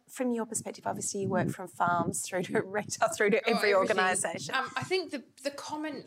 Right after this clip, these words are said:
Speaker 2: look, I mean, I can talk this certain standard things with far-, the, well, the two things that worry me the most, um, and this is, I suppose, that are more likely to happen in most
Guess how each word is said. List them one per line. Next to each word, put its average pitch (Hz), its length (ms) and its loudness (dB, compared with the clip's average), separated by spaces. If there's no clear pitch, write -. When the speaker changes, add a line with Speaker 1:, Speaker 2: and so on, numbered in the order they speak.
Speaker 2:
look, - 460 -8
I - 20 -12
mean, 185 160 -6
I 185 40 -6
can 180 160 -10
talk - 420 -8
this - 560 -6
certain - 640 -8
standard 165 480 -8
things 160 320 -12
with 160 160 -14
far-, - 260 -8
the, 165 80 -12
well, 185 300 -4
the 226 80 -4
two 349 280 0
things 226 540 -4
that 180 240 -2
worry 180 340 0
me 160 500 -6
the 175 80 -6
most, 156 720 -4
um, 170 360 -4
and 170 240 -6
this 175 180 -4
is, 151 300 -12
I 170 100 -4
suppose, 180 400 0
that 180 120 0
are 175 40 0
more 180 220 2
likely 175 360 2
to 170 80 -4
happen 165 360 -4
in 175 220 -6
most 170 440 -4